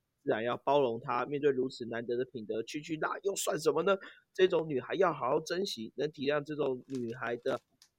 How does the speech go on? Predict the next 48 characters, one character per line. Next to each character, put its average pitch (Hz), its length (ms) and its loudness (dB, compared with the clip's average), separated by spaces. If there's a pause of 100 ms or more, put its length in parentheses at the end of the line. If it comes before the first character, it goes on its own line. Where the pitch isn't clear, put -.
(120)
男 110 140 -4 (120)
的 127 260 0
也 120 140 2
应 147 160 -4
该 151 120 4
好 151 180 -4
好 143 180 0
珍 151 260 -2
惜。” - 240 -10 (240)
祝 196 160 -2
袁 156 160 6
坡 165 160 0
跟 175 160 -4
女 131 100 -4
友， 117 240 -4 (520)
女 170 240 2
友 165 180 12 (180)
百 117 240 2 (120)
年 151 220 0
好 127 280 2
合， 143 320 4 (720)
大 131 120 -2
概 127 140 4
是 120 300 -8
这 139 80 -4
样 117 160 -4
子。 - 180 -20 (260)
那 196 140 8
就 208 180 8
我 123 160 8
自 190 120 -4
己 151 100 -2
这 135 100 -4
边 165 200 -2
观 139 240 2
点 104 180 -6
吼， 104 160 -14 (600)
我 202 200 12
觉 214 120 8
得 226 60 12
龙 214 180 6
华 202 140 10
科 214 160 6
技 202 120 6
大 196 180 6
学 156 120 2
那 165 180 0
个， 120 260 4